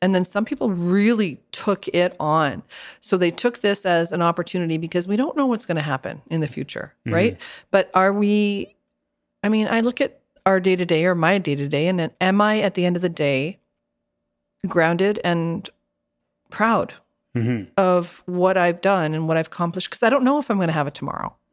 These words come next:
Speaker 1: I don't know if the games are even gonna happen. I don't even know if, you know, what I'm gonna wake up tomorrow. So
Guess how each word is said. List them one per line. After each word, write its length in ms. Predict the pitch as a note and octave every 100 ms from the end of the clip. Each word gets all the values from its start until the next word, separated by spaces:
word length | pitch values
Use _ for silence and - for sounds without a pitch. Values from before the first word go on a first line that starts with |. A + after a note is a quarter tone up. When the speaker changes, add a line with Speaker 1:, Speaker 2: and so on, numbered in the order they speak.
| _ - - - -
Speaker 1:
I 40 |
don't 140 | A3
know 240 | A#3 A#3 A#3
if 160 | G3+
the 80 | G3
games 260 | F#3 F#3 F3+
are 60 |
even 140 | G#3 G#3
gonna 140 | A#3+ B3
happen. 420 | D4 C#4+ D3 G2+
I 80 | E3+
don't 180 | F#3 F#3
even 200 | F3+ F3+
know 220 | F#3 F#3
if, 420 | F#3 F#3 - - -
you 100 | G#3
know, 400 | G3+ G3+ G3 - _ -
what 260 | G#3 A3+ G3 -
I'm 120 | G#3+
gonna 120 | A3
wake 200 | A3 A#3
up 120 | B3 B3+
tomorrow. 400 | F#3 D#3 C#3 - - - -
So 420 | - G#3+ G#3 -